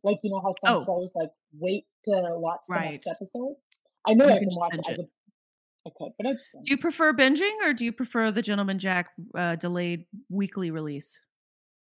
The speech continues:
Speaker 1: I prefer delayed releases. I prefer going to the movies. I prefer having things like, you know, I, I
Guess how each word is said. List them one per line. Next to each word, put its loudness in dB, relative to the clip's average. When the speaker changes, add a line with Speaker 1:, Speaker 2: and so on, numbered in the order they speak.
Speaker 1:
I -14
prefer -8
delayed -6
releases. -12
I -4
prefer -4
going -4
to -6
the -4
movies. -8
I -8
prefer -8
having -6
things -6
like, -4
you -8
know, -10
I, 2
I 0